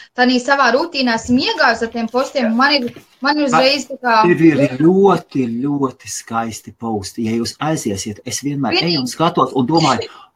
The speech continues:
Speaker 2: kā tu viņus liec kopā, kur tu bildes ņem? Viņi tādi
Speaker 1: Tā lielākā daļa ir visas manas bildētas.
Speaker 2: Viņi ir pozitīvi, neagresīvi, tādi, tas nav agresīvi. Man ļoti, ļoti patīk. Viņi tādi
Speaker 1: Nē.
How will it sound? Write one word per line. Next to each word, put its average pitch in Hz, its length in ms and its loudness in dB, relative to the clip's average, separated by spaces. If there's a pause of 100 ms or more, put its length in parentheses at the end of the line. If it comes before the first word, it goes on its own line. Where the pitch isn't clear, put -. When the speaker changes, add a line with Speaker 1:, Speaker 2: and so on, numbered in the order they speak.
(100)
Speaker 2:
kā 208 400 4
tu 131 180 0
viņus 143 320 -4
liec 156 320 -4
kopā, 156 460 -6
kur 190 340 0
tu 151 160 -2
bildes 127 640 -6
ņem? 101 320 -4
Viņi 135 300 -6
tādi 165 680 2
Speaker 1:
Tā - 160 -12
lielākā 277 480 -4
daļa 247 340 2
ir 254 140 -4
visas 262 320 -10
manas 233 340 0
bildētas. 208 680 -12
Speaker 2:
Viņi 160 160 2
ir 147 100 2 (120)
pozitīvi, 131 1000 2
neagresīvi, 120 1120 -2
tādi, 127 380 -2
tas 160 260 -4 (120)
nav 156 360 0
agresīvi. 110 560 -2
Man 143 240 0
ļoti, 170 240 0
ļoti 123 240 -4
patīk. 120 400 -4
Viņi 110 220 -6
tādi 117 260 -2
Speaker 1:
Nē. 214 180 -8